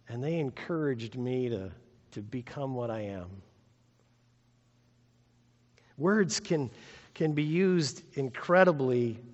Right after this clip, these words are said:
well. They're powerful. One of the greatest uses of words are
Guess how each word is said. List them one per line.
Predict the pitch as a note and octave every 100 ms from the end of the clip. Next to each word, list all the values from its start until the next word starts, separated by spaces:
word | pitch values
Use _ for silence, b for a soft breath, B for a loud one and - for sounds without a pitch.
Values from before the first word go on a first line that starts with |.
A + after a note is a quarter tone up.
| -
well. | C3 C3+ C3+ B2+ A#2
They're | A2+ B2
powerful. | - - D#3+ E3 D#3+ - C3 A#2+ G#2+ B B B B B B B _ _ _ -
One | C#3+
of | D#3+
the |
greatest | C#3 C#3+ F#3 F#3+ E3 E3
uses | F3 - E3+ C#3+
of | C3+
words | C#3+ D3+ D3+ C#3 B2+
are | C3 A#2+